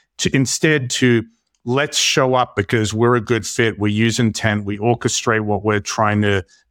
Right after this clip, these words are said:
get out of this." And it changed everything because we started looking at pipeline types, and not every pipeline type closes at the same rate. And so we started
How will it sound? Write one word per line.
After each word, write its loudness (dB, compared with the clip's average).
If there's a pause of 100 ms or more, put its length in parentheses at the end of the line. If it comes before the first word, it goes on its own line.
get 0
out 0
of -2
this." 0 (440)
And 2 (140)
it -2
changed 0
everything -2
because 0
we 4
started 0
looking 0
at -2
pipeline 0
types, -4 (580)
and 2
not 0
every 2
pipeline 0
type -2 (460)
closes 2
at -4
the -4
same -2
rate. 2
And -2
so -2
we 0
started -2